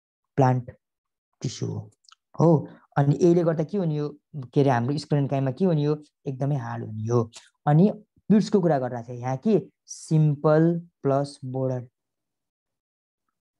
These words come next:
ल, सिम्पल प्लस बोर्डर दुवै पिट हुन्छ यसमा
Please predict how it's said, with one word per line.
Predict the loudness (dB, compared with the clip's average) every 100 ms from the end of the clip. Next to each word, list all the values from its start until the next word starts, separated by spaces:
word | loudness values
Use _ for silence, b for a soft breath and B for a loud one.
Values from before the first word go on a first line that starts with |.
| _ _ _ _ _ _ _ _ _ _ _ _ _
ल, | -14 -14 b b
सिम्पल | 4 4 4
प्लस | 2 0
बोर्डर | 2 2 2
दुवै | 2 2
पिट | 2 -2
हुन्छ | -6 -10
यसमा | -12 -6 -4 -2